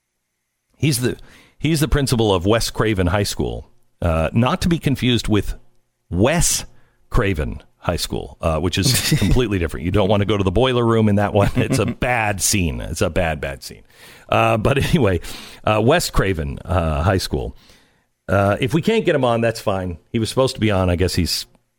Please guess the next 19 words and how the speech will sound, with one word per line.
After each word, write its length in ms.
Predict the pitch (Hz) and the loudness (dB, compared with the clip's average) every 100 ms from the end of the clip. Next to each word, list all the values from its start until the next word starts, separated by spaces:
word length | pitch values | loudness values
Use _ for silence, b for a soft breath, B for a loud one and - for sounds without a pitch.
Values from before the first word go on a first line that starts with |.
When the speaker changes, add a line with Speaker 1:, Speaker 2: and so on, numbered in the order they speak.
| - - 85 | -20 -14 -4
Speaker 1:
he's 340 | 82 92 85 | 0 0 0
not 160 | 101 90 | -2 0
with 160 | 92 | 0
us 140 | 78 - | 0 -4
yet. 200 | 67 62 b b b b - | -4 -6 b b b b -2
Um, 300 | 98 101 95 | 0 2 0
but 240 | 127 120 | 0 0
what 180 | 120 151 | 2 2
he 220 | - 233 | 2 2
did 480 | 208 127 95 90 95 - | 4 2 2 0 -2 -2
is 400 | 123 117 98 - _ _ _ | 0 2 0 -6 _ _ _
he, 640 | - - 170 226 226 170 - - - | -12 -4 0 0 0 -2 -8 -14 -12
he 280 | - 208 | 0 2
sent 320 | 233 - 202 160 | 2 2 2 2
out 360 | 147 120 - | 2 0 -4
teams. 720 | - 170 160 101 62 50 - - b b b b b b b - | -2 0 2 2 -2 -6 -10 -10 b b b b b b b -2
Uh, 520 | 107 104 104 101 101 | 2 2 4 2 0
apparently, 1000 | - - - 190 214 185 113 95 85 117 117 - _ _ _ _ _ _ _ _ | -2 0 2 4 2 2 2 2 2 0 -2 -12 _ _ _ _ _ _ _ _
um, 920 | 98 101 98 101 98 95 92 90 76 | -2 0 2 2 2 2 2 0 -4